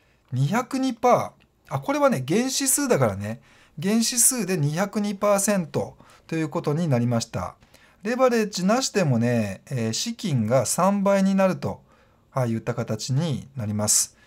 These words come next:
いつ到達するのか分かりません。二千二十四年の初頭なのか。はい、こんな感じでちょっと引いておきますね。はい、これが、えー、原指数の分析です。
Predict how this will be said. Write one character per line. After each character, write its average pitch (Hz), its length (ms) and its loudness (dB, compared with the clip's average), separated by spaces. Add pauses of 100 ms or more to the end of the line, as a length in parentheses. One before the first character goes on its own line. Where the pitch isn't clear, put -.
(160)
い 220 140 -6
つ - 100 -2
到 160 240 -4
達 143 180 -2
す - 120 -2
る 151 80 -2
の 135 100 2
か 110 140 -2
分 104 120 -2
か 120 80 -2
り 120 80 -2
ま 123 120 -2
せ 117 120 -2
ん。 101 80 -4
二 113 120 0
千 147 220 0
二 135 100 2
十 123 160 0
四 110 120 0
年 110 160 0
の 110 80 0
初 110 200 -6
頭 123 140 -2
な 120 100 0
の 98 100 -2
か。 - 200 -14 (440)
は 107 160 -8
い、 90 80 -14 (100)
こ 113 140 -6
ん 107 100 -2
な 104 120 -4
感 101 200 -6
じ 113 120 -6
で 160 160 -4
ち - 60 -6
ょ - 20 -4
っ 104 40 -8
と 95 200 -14 (100)
引 110 60 -4
い 95 40 -12
て 98 120 -8
お 87 40 -8
き - 120 -12
ま 92 80 -8
す - 100 -10
ね。 175 260 -2 (580)
は 190 100 -2
い、 - 40 -4
こ 262 100 -2
れ 277 100 -2
が、 247 240 4
え 139 80 -2
ー、 131 80 -2
原 147 140 0
指 170 100 -2
数 156 400 0
の 151 120 2
分 123 180 0
析 110 320 -4
で 98 120 -2
す。 - 240 -2